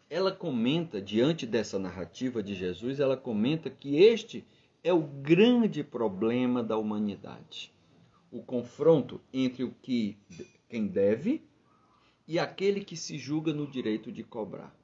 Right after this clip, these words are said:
Então, muitas vezes, se hoje eu acho que sou vítima, na verdade, é o obsessor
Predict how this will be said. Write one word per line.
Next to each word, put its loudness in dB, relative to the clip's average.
Então, -6
muitas -2
vezes, 6
se -2
hoje 6
eu 4
acho -4
que -18
sou -4
vítima, -6
na -6
verdade, -2
é 0
o -6
obsessor 0